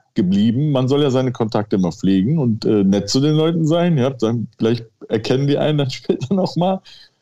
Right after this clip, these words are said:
Und jetzt hab ich den, ähm, wegen einer anderen Hook, also wegen eines anderen Refrains angehauen, angerufen, angeschrieben. Und der, äh, kam dann selber mit dem Vorschlag: „Hör mal, hier, du hast mich doch damals gefragt, lass uns das doch jetzt machen.“ Und der war auch noch gut in, in dem,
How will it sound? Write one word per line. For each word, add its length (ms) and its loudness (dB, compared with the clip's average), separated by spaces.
Und 260 0
jetzt 240 0
hab 100 0
ich 140 -2
den, 260 -2
ähm, 420 -2
wegen 220 0
einer 300 -2
anderen 340 0
Hook, 300 -2
also 240 -2
wegen 160 -2
eines 240 -2
anderen 320 0
Refrains 500 -2
angehauen, 1080 0
angerufen, 640 -2
angeschrieben. 640 -2
Und 240 0
der, 320 2
äh, 180 0
kam 280 -4
dann 120 -2
selber 300 2
mit 160 -2
dem 140 -4
Vorschlag: 480 -4
„Hör 80 -4
mal, 200 -4
hier, 200 0
du 140 0
hast 140 -4
mich 100 -4
doch 120 -4
damals 320 -2
gefragt, 300 -2
lass 140 -2
uns 120 -2
das 200 0
doch 160 -2
jetzt 260 -2
machen.“ 380 -2
Und 160 2
der 100 2
war 100 2
auch 140 0
noch 220 -4
gut 220 -2
in, 120 -2
in 240 -2
dem, 300 0